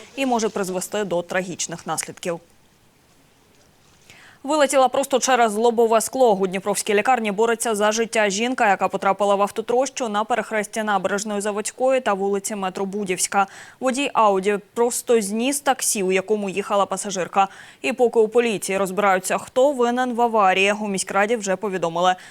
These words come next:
На трагічному перехресті планують встановити світлофори.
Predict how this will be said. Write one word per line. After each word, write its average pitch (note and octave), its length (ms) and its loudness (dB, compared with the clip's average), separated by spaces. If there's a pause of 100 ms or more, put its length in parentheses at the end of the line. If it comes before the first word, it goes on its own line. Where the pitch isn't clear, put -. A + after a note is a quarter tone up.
(160)
На A#3+ 120 2
трагічному A3+ 580 -2
перехресті A3 640 0
планують F#3+ 400 -4
встановити G3+ 640 -2
світлофори. F3 760 -2